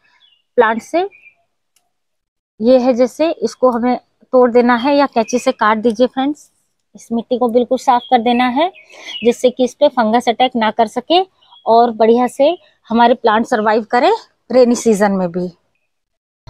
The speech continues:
बारिशों में फ्रेंड्स फंगस अटैक बहुत होता है, क्योंकि बारिश में पानी अधिकतर, अ, जमा रहता है और उसकी वजह से फंगस अटैक बहुत होता है। तो फंगस के लिए हम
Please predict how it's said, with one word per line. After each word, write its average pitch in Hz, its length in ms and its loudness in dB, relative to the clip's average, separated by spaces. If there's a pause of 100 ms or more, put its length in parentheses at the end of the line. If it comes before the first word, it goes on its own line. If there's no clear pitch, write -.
(680)
बारिशों 240 380 2
में 349 140 2
फ्रेंड्स 349 300 2
फंगस 294 360 0
अटैक 302 260 0
बहुत 277 260 0
होता 214 220 0
है, 226 180 -2
क्योंकि 294 340 -2
बारिश 262 440 -2
में 311 100 -2
पानी 262 300 0
अधिकतर, 285 400 0
अ, 247 340 2
जमा 247 260 0
रहता 277 280 0
है 330 180 2
और 262 160 4
उसकी 262 240 -4
वजह 262 180 2
से 339 140 -4
फंगस 254 400 -2
अटैक 254 240 0
बहुत 233 220 0
होता 196 220 0
है। 196 120 -2 (460)
तो 294 80 0
फंगस 269 400 0
के 320 120 0
लिए 330 140 2
हम 330 340 0